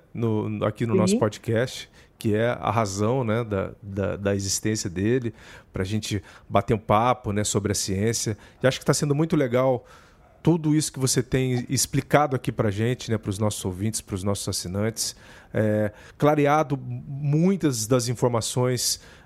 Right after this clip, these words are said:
Speaker 1: é, que ficam jogadas, às vezes, na internet, né, e as pessoas não
Speaker 2: Isso.
Speaker 1: conseguem ter o discernimento de, ah, o que que eu devo ler,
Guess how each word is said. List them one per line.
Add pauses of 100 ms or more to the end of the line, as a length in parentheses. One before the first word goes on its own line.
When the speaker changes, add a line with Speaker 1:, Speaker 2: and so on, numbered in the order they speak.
Speaker 1:
é,
que
ficam
jogadas,
às
vezes,
na
internet,
né,
e
as
pessoas
não
Speaker 2:
Isso.
Speaker 1:
conseguem
ter
o
discernimento
de,
ah,
o
que
que
eu
devo
ler,